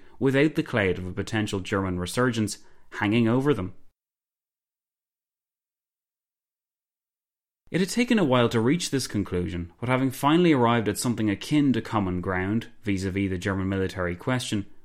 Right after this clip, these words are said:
the central purpose of this Supreme War Council had been reached. The deliberations of the Allies had been greatly aided by the findings of the committee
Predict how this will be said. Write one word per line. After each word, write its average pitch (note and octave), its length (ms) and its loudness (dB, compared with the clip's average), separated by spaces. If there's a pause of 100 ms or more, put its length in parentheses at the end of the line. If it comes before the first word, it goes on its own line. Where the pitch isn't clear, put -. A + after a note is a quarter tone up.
the - 80 -6
central F3 380 2
purpose B2 400 0
of G2+ 100 -4
this A2+ 200 0
Supreme A2 520 0
War F#2+ 160 0
Council F#2 420 -4
had G#2+ 140 -4
been A2 160 -2
reached. B2 420 -4 (500)
The F2 80 -10
deliberations A2+ 680 2
of G2+ 140 -2
the G2 100 -2
Allies G2+ 400 2
had A#2 100 -4
been A#2 160 0
greatly A2 560 -2
aided A#2 440 0
by G#2+ 140 0
the A2+ 120 0
findings D#3 520 2
of A#2 100 -2
the A2 80 -4
committee G2+ 480 -4